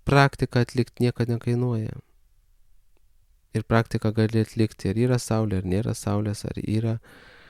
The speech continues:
skanesnio maisto, ar mažiau skanaus maisto, ar vienokių drabužių, ar kitokių, ten kompiuterių, telefonų, mašinų, namų, ar, ar mažesnių, ar brangesnių, ar, ar mažiau prabangesnių, ar nuomotas butas, ar nenuomotas.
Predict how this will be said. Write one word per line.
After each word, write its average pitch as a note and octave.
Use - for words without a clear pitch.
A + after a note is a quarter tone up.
skanesnio A2+
maisto, A2
ar F2
mažiau F#2+
skanaus G#2+
maisto, G#2+
ar F2
vienokių A2
drabužių, G#2+
ar -
kitokių, A2+
ten G2
kompiuterių, G2+
telefonų, G#2+
mašinų, G#2
namų, G2+
ar, F#2
ar F#2+
mažesnių, F#2
ar A2
brangesnių, A2
ar, A#2+
ar F#2+
mažiau G#2+
prabangesnių, A2+
ar G2+
nuomotas A2+
butas, A#2
ar A2
nenuomotas. A2